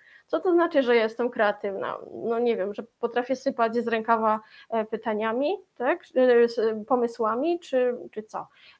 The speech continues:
I na koniec przedstawiamy argument, czyli, e, sytuację z życia naszego edukacyjno-zawodowego, który potwierdza daną kompetencję, daną umiejętność. I, mm, teraz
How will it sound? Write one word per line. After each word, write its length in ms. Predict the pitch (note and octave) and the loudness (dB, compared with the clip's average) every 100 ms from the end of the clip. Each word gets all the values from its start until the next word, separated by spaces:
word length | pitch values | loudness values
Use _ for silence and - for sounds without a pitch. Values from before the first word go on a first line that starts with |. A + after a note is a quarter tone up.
| _ _ | _ _
I 180 | E4+ G4 | -2 -2
na 120 | A3 | -4
koniec 460 | - C#4 C#4 C4 C4 | -6 -4 -2 -2 -4
przedstawiamy 600 | - F4+ - G#3+ A3 - | -8 -6 -6 -4 -4 -4
argument, 540 | A3+ A3 B3+ G#3+ G3 - | -4 -2 -2 -2 -6 -8
czyli, 280 | A3 A#3 A#3 _ _ - | -6 -6 -8 _ _ -6
e, 280 | A3 A3 G#3+ - _ _ _ _ - _ _ _ | -2 -2 -4 -8 _ _ _ _ -20 _ _ _
sytuację 720 | - C4 C4 B3+ F4+ - D4 | -4 -2 2 4 4 2 0
z 80 | A3+ | 0
życia 640 | A3+ C#4+ D4+ D#4+ D4 C#4+ C#4 | 2 2 2 2 6 6 4
naszego 460 | B3 B3+ A#3 - | 0 -2 0 2
edukacyjno-zawodowego, 1300 | A#3+ B3+ A#3+ A#3+ D#4 C4+ A#3+ A3 A3 G#3 D4 D4 D4 | 2 0 -2 0 2 2 2 0 -2 2 2 4 2
który 360 | D4 - F4 D4 | 0 -4 -2 -2
potwierdza 920 | - A#3+ - C#4+ D#4+ D4 C4 C4+ C4+ - _ - | -2 -4 -4 0 0 0 2 2 0 -6 _ -10
daną 380 | A3 B3 B3 A3+ | 0 2 2 -2
kompetencję, 720 | A3+ A3+ G#3 G#3 C4+ C4+ B3+ | -4 -4 -4 -2 -2 -2 -4
daną 200 | G#3+ A3 | -2 -4
umiejętność. 760 | - G#3+ G#3+ G#3+ - G#3+ - | -4 -4 -4 -6 -10 -18 -16
I, 260 | - A#3+ B3+ - - - _ | -6 -6 -6 -10 -20 -20 _
mm, 260 | A#3 A#3+ A#3 _ | -4 -4 -6 _
teraz 300 | D#4+ E4 | 2 2